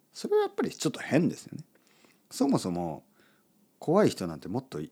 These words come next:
たくさんいるし、僕にとってはもうほとんどみんな怖いし、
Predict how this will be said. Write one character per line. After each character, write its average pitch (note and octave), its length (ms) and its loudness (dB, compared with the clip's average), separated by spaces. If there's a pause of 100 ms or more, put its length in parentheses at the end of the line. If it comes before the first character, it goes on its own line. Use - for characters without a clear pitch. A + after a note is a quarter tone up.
(100)
た - 100 -12
く - 80 -12
さ C3+ 120 -2
ん B2 80 4
い - 20 4
る C3 100 4
し、 C3+ 320 -8 (520)
僕 B2 220 0
に G#3 80 4
と G#3 80 2
っ - 20 -12
て G2 120 -4
は F2+ 180 0
も D#2+ 300 -6
う - 40 -18
ほ - 80 -8
と G3 120 4
ん D#3 80 4
ど D#2+ 220 -2
み G2 120 0
ん A#2 80 4
な A#2+ 80 2
怖 F#2+ 320 -2
い D#2 140 -4
し、 - 320 -12